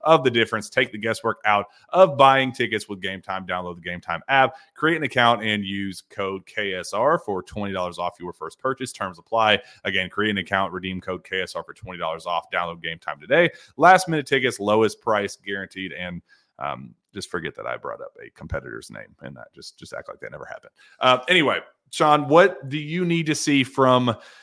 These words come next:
uh, the Cats down at, at Auburn, other, other than the obvious, a win? Because I know that was kind of our, "What do we need to see against Ole Miss on Tuesday?" was a win. But le-, now that we feel a little bit better, uh, about where things stand coming out of the Ole,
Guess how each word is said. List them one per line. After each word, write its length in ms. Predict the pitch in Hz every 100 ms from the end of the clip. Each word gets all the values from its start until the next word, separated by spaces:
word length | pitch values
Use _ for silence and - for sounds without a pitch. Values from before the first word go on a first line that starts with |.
| _ -
uh, 180 | 104
the 140 | 107 110
Cats 340 | 123 117 113
down 380 | 107 113 113 110
at, 160 | 107 104
at 120 | 107
Auburn, 320 | 104 104 107 -
other, 280 | 113 113 -
other 220 | 131 135
than 160 | 127 120
the 120 | 117
obvious, 440 | 110 98 92 87
a 120 | 92 95
win? 340 | 90 80 78
Because 260 | 85 101 95
I 60 |
know 100 | 95
that 100 | 95
was 140 | 95 -
kind 180 | 107
of 80 | 98
our, 140 | 95 92
"What 140 | 101
do 80 | 98
we 80 | 95
need 160 | 95
to 60 | 95
see 200 | - 98
against 280 | 92 90 -
Ole 140 | 107
Miss 240 | 95 98 -
on 120 | 92
Tuesday?" 400 | - 95 87 95
was 160 | 92 90
a 60 |
win. 360 | 90 92 90 90
But 180 | 90 90
le-, 140 | 117 110 _ _ _ _ -
now 260 | 123 123
that 120 | 135 113
we 240 | 117 107
feel 460 | 101 - 143 139 127
a 40 |
little 240 | 113 113
bit 160 | 107 95
better, 400 | 104 101 98 92 _ _ -
uh, 160 | 101 90
about 260 | 104 95
where 180 | 101 98
things 300 | - 95 -
stand 460 | - 98 95 90 -
coming 280 | 110 98 -
out 180 | 101 95
of 80 | 92
the 100 | 92
Ole, 200 | 98